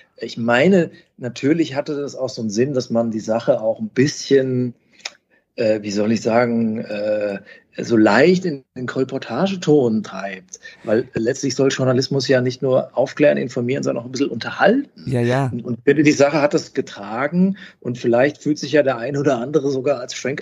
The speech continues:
Speaker 1: Underwood, äh, geschmeichelt, ja. Äh, und gerade mit diesen Illustrationen, finde ich, kann man ja schon sogar fast, äh, sagen, das ist so eine gewisse, gewisse Überhöhung sogar,
Speaker 2: Ja, ja.
Speaker 1: ähm,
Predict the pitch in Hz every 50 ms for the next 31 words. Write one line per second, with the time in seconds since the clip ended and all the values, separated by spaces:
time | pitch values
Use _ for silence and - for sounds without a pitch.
0 | - 117 127 147 165 156 131 139 151 147 - - - - 127 123 123 131 - -
1 | 113 - - 120 107 107 131 135 - - 139 123 110 175 - - 107 98 110 127
2 | 180 208 185 - - - - 175 - - 127 113 117 120 127 135 131 127 123 -
3 | 120 117 131 127 123 113 104 113 123 151 - 123 135 131 - - 120 - - -
4 | - 110 101 113 135 160 180 180 160 - - - 143 151 151 151 151 147 - _
5 | _ _ _ - - 127 135 147 143 131 127 131 - 131 127 120 120 113 120 117
6 | - - 127 135 135 - - - - 123 127 123 123 127 123 120 123 123 120 120
7 | - - 131 123 127 123 120 120 113 123 120 127 123 123 120 - - - - -
8 | _ - - - 107 107 120 127 151 - - 104 113 98 87 117 156 220 277 -
9 | 117 117 113 104 95 95 90 90 92 - - 95 117 147 117 113 113 113 113 117
10 | 117 117 117 113 117 117 113